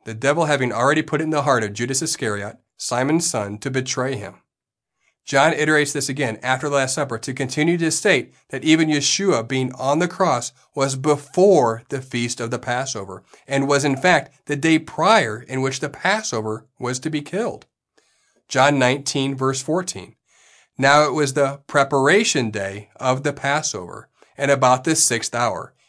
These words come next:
And he said to the Jews, "Behold your king." John iterates again that our Messiah was taken down from the cross before the Feast of Unleavened Bread, which is the same thing as the Feast of Passover.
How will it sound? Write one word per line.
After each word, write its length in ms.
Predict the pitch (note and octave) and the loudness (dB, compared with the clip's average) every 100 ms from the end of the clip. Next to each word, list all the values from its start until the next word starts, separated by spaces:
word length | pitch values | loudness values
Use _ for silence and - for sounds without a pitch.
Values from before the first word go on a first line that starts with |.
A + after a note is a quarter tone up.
| - | -6
And 140 | B2+ | -2
he 60 | C#3+ | 0
said 280 | C#3+ B2 B2 | 2 2 0
to 100 | C#3 | -4
the 100 | C3 | -2
Jews, 420 | A#2 G2+ G2 - _ - | -4 -6 -8 -12 _ -8
"Behold 600 | C3+ C3 C#3+ C#3+ G#2 - _ | -4 0 4 4 4 -4 _
your 200 | G#2+ A2 | -8 -8
king." 420 | - A#2+ G#2+ - _ _ _ _ _ _ _ _ _ _ | -6 -8 -8 -12 _ _ _ _ _ _ _ _ _ _
John 340 | C3 D3+ F3+ F3+ | 0 4 4 4
iterates 520 | - D#3 D#3 C#3+ C#3 | 0 0 2 0 -2
again 560 | A#2 C#3 G3 A#2 A2+ A#2+ | -6 -2 0 0 -4 -4
that 140 | B2+ | 0
our 60 | C3 | 2
Messiah 460 | C3 - D3 C#3 | 0 0 0 0
was 240 | A#2 A2 - | -2 -4 -8
taken 420 | - D#3+ F3+ E3+ | -4 -2 -2 0
down 260 | C#3+ C3+ C#3 | 2 2 2
from 120 | D3+ | -2
the 80 | D#3+ | -2
cross 500 | - C#3 G#2 - - _ _ _ _ _ | -2 0 -2 -6 -12 _ _ _ _ _
before 760 | C3 B2+ C3 F#3+ F3 A2+ G2+ - | -2 -2 0 6 6 6 0 -6
the 140 | B2 | -6
Feast 420 | B2 - B2+ B2 A#2+ | -6 -2 -2 -2 -4
of 100 | A2 | -4
Unleavened 380 | G#2+ G2+ G#2 | -2 -4 -4
Bread, 320 | G#2+ A2+ F2 - _ _ _ _ | -6 -8 -8 -16 _ _ _ _
which 240 | C3 C3 | -4 -4
is 100 | C3+ | -4
the 120 | C3 A#2+ | -2 -2
same 360 | - D3+ D3 | 2 2 2
thing 540 | C#3+ A3 F3+ G#2+ A2+ - | 0 2 2 0 -4 -10
as 280 | C3+ C#3 D3+ | -6 -4 -4
the 140 | E3 | -6
Feast 400 | - G2+ G2+ - | -6 -10 -8 -8
of 140 | A#2+ | -10
Passover. 720 | - C3 F3 - F2+ F2+ - | -6 -4 -4 -6 -10 -12 -18